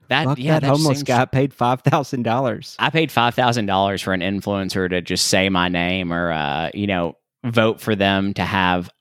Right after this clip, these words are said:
Speaker 1: what, uh, Cheerios or Frosted Flakes.
Speaker 2: I wanna see this tested in court. I, I actually wanna see people become corporations so that the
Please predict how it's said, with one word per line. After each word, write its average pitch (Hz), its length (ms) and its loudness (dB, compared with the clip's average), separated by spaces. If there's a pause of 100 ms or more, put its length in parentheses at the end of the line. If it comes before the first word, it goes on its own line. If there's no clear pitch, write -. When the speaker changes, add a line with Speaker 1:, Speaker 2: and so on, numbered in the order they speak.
(120)
Speaker 1:
what, 95 420 0
uh, 87 380 -2 (480)
Cheerios 101 640 2
or 92 80 -6
Frosted 87 580 -2
Flakes. 92 640 -4 (160)
Speaker 2:
I 160 40 2
wanna 226 140 2
see 190 200 2
this 160 200 -2
tested 131 320 -2
in 117 120 -2
court. 127 240 2
I, 139 240 2
I 139 220 2
actually 147 280 -2
wanna 117 420 -2
see 117 360 -4
people 123 520 -6
become 113 480 -4
corporations 107 880 -2
so 120 200 2
that 113 240 -2
the 139 140 2